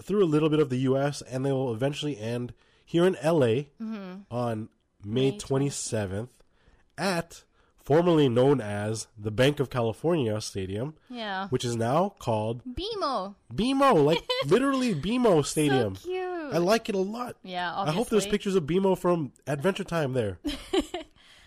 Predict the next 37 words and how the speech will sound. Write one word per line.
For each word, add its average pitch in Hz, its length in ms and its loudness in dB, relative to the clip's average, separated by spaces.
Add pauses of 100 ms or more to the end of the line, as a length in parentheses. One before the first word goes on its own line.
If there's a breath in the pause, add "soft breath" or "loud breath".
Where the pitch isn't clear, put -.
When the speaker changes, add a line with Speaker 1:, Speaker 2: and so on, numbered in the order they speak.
(240 soft breath)
Speaker 2:
We 247 140 -6
don't 247 180 -2
know 208 180 -4
why 196 340 0
they 269 160 0
rebranded 254 720 -4
it, 269 180 -6
but 175 220 -6
whatever. 180 460 -6
Speaker 1:
But 143 120 2
I 147 120 2
like 143 340 0
it. 120 100 -4 (120)
Speaker 2:
Yeah. 180 400 -6
Speaker 1:
I 117 80 -6
like 120 280 -4
it - 60 -4
a 123 60 -2
Speaker 2:
Instead 240 160 2
Speaker 1:
lot. 110 180 -4
Speaker 2:
of - 160 -14
Bank 214 300 -6
of 202 160 -12
California 202 720 -10
Stadium. 190 680 -8
Speaker 1:
But 135 140 2
yeah, 175 100 4
so - 160 -4
this 160 180 -2
is 160 120 -4
the 151 120 2
same 151 360 0
stadium, 143 420 4
you 127 100 4
know, 123 80 6
we 113 140 0
got 120 240 -2